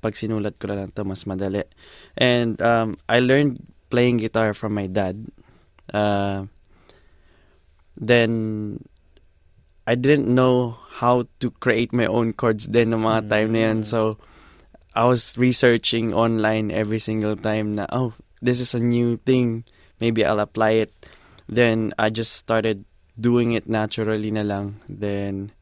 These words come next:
Speaker 1: yeah. Then,
Speaker 2: Oo.
Speaker 1: doon ko nalaman na kaya ko pala magsulat ng, ng song. But, yeah, um, normally, mga high school days din naman, yung mga lunch and recess sa, sa school, may,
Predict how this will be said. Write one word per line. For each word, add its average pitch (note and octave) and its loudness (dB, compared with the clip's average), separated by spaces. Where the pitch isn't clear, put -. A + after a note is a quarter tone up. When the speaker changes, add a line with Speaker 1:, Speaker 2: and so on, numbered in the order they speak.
Speaker 1:
yeah. A#2+ 2
Then, A#2 0
Speaker 2:
Oo. A2 0
Speaker 1:
doon A#2 2
ko B2+ 2
nalaman A2+ 2
na A2+ 0
kaya A2 0
ko A2+ -2
pala A2 0
magsulat G#2+ -6
ng, G2 -6
ng G2 -4
song. G2 -8
But, A#2+ 4
yeah, A#2+ 2
um, A2+ 2
normally, C#3+ 2
mga A#2+ 0
high A#2+ 2
school B2+ 2
days A#2 0
din A#2 0
naman, B2 2
yung B2 2
mga C3+ 6
lunch C3 4
and B2+ -2
recess C3+ 2
sa, A#2+ 2
sa - -6
school, C3+ 2
may, C#3+ 6